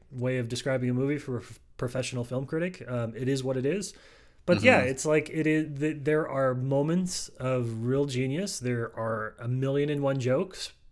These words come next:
Speaker 1: The clearance rate is, for my money, considerably lower than the first time around, but the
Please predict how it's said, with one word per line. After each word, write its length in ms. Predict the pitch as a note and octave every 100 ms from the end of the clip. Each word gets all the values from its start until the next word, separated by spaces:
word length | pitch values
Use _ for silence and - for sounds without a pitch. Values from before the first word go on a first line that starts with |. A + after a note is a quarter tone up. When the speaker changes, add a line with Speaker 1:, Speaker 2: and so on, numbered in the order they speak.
| -
Speaker 1:
The 100 | A2+
clearance 540 | A#2+ - B2+ B2+ C3+ C3+
rate 220 | C3+ D3
is, 280 | C#3 B2+ - - - - - - -
for 160 | A#2
my 200 | A#2 A2+
money, 280 | B2 C3+ D#3
considerably 540 | D3+ B2+ B2+ B2+ C3
lower 300 | B2+ B2 B2
than 120 | B2+ B2+
the 60 |
first 300 | B2 B2 -
time 160 | B2+ A#2+
around, 420 | A#2 B2 E3 F3+
but 160 | B2 -
the 180 | A#2+